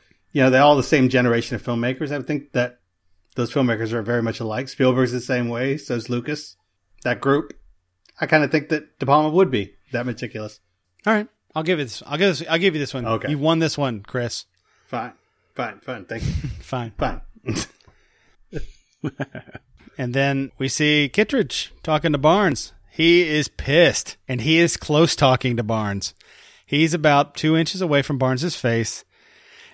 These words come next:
Speaker 2: and poor William Dunlow is standing in the background. And Chris, this is another one of your famous split diopter shots.
Speaker 1: Yes, it is. That, that, that's a little too close of talking. It's like,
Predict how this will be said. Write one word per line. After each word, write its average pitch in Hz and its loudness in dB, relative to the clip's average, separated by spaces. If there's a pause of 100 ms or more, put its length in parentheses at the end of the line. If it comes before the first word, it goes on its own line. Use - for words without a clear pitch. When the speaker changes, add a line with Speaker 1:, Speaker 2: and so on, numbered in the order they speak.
Speaker 2:
and 113 -4
poor 147 2
William 160 6
Dunlow 139 2 (100)
is 113 -8
standing 131 -2
in 156 0
the 160 0
background. 139 2 (640)
And 98 -6 (120)
Chris, 135 0
this 127 -6
is 123 -8
another 123 0
one 135 2
of 123 -2
your 117 -2
famous 131 0
split - -4
diopter 123 0
shots. 101 -6
Speaker 1:
Yes, 135 -4
it - -6
is. 131 -8 (140)
That, 135 -8
that, 190 2
that's 170 0
a 202 6
little 160 4
too - 2
close 117 -2
of 120 -14
talking. 117 -8
It's - -16
like, - -12